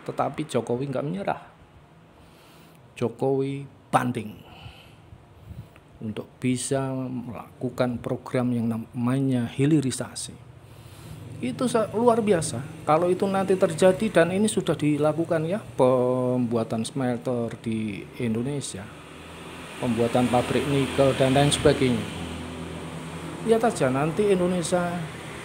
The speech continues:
dua ribu empat puluh lima betul-betul terwujud menjadi negara maju,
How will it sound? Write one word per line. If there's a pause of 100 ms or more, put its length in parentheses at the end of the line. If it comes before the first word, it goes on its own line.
(500)
dua
ribu
empat
puluh
lima
betul-betul
terwujud
menjadi
negara
maju,